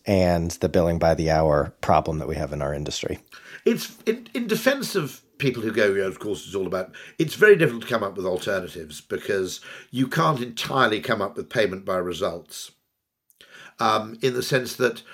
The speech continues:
Speaker 2: one, you know, if you had did something that was spectacularly successful, you'd probably create an unbelievable problem. Um,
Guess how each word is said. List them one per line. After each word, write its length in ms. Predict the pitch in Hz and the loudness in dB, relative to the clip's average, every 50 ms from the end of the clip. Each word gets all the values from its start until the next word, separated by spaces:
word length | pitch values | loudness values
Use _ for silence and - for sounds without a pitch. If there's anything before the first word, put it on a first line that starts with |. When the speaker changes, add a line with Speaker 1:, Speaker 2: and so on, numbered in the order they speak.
| - - - | -20 -16 -10
Speaker 2:
one, 640 | - 139 175 269 233 147 110 98 104 117 113 113 - | -4 -2 0 2 2 2 2 0 -2 -8 -8 -6 -4
you 80 | - 143 | -2 0
know, 160 | 113 107 113 - | 0 0 0 0
if 160 | - 165 - - | -2 -2 -2 0
you 120 | 196 160 | 0 0
had 200 | 135 147 139 123 | 2 2 0 0
did 180 | 123 143 131 - | 0 -2 0 2
something 300 | - 139 127 117 117 113 | 0 0 0 0 -4 -4
that 80 | 123 | -4
was 120 | 117 107 - | -4 -6 -6
spectacularly 800 | - - 127 127 - - - 143 151 151 - - - 92 92 | -2 -2 -2 -2 -4 -6 -4 -4 -4 -4 -6 -10 -8 -8 -10
successful, 800 | 87 - - - - - 101 90 - - - - - 78 73 - - - - - | -10 -10 -12 -8 -4 -2 -2 -4 -4 -8 -14 -16 -16 -18 -18 -18 -20 -20 -14 -8
you'd 200 | - 120 127 113 | -4 -4 -4 0
probably 300 | - 156 139 123 113 110 | 2 2 2 2 2 -2
create 240 | 110 - 131 117 101 | 0 2 2 2 2
an 80 | 110 120 | 2 0
unbelievable 640 | 113 120 104 104 104 110 110 95 98 92 95 90 | -2 -2 -2 -2 0 0 0 -2 -2 -6 -6 -6
problem. 500 | - - - - - - - 73 - - _ _ _ _ _ _ _ _ | -2 0 0 0 0 -2 -10 -18 -18 -20 _ _ _ _ _ _ _ _
Um, 300 | - 98 98 95 95 92 | -4 -2 -2 -2 -2 -6